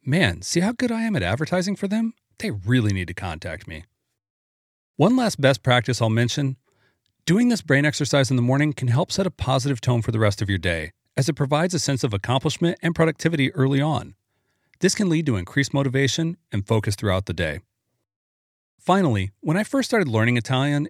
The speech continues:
it was simply just an activity I did. But as I built this habit through consistency, and as my Italian vocabulary grew, something happened to my identity.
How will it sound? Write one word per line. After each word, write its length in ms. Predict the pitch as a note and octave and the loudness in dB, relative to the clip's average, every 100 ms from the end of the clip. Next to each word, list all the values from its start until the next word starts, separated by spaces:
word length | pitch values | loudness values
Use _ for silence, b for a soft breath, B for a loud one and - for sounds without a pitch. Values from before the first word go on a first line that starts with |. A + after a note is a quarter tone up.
| - | -2
it 60 | |
was 120 | C#3 - | -2 -2
simply 340 | F#3+ F#3 G3+ | -6 -2 -4
just 220 | C3 A#2 | -2 -2
an 80 | A2 | -2
activity 500 | A2 - F#3 D#3+ A#2 | -2 -2 -4 0 0
I 80 | F2 | -2
did. 300 | D2 C2 - _ _ _ _ - | -6 -14 -16 _ _ _ _ -4
But 100 | D#3 | 0
as 140 | D#3+ F#3+ | 0 0
I 80 | |
built 280 | C#3+ C#3 F#3 | 0 2 2
this 180 | G3+ - | 0 -2
habit 260 | D3+ E3 - | -2 -2 -4
through 180 | D3 | -6
consistency, 800 | C3 E3 A#2+ G2+ G2 - F#2+ G#2+ _ - | -4 -2 -2 -4 -6 -4 -4 -6 _ -2
and 100 | D3 | 2
as 160 | D3+ C#3+ | 2 2
my 140 | C3 | 0
Italian 480 | A#2+ D3+ D#3 B2+ A2+ | 0 0 0 2 2
vocabulary 640 | G#2+ - D3 B2+ G2+ G2 | 0 0 0 0 -2 -4
grew, 400 | F2+ E3+ F2 G2 _ _ _ _ _ | 0 2 2 -4 _ _ _ _ _
something 440 | - A#3 B3+ D4 | -4 -2 0 0
happened 360 | D3+ B2 C3 C3+ | 2 2 0 -4
to 100 | C3 | 0
my 160 | G#2+ G#2 | 0 2
identity. 580 | G2+ G#2+ F#2 D2+ - | 0 0 -2 -6 -14